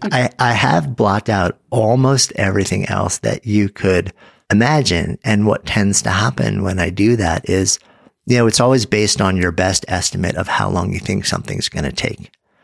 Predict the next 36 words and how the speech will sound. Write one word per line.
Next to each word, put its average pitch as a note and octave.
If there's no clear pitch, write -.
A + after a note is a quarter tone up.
And A#2+
then A#2+
you A2+
get G#2+
into C3+
it F2
and G2+
you're F#2+
like, F2
"Oh, B2+
like, -
I G#2
blocked A#2
out A#2
an G2+
hour F#2
and G2+
this F#2
could G2+
have F2+
been D#2
five E2+
minutes," E2+
or, G2
"I G#2+
blocked G#2
out G2+
five E2+
minutes G2
and G2+
this F#2+
actually -
requires -
half F2+
a -
day." -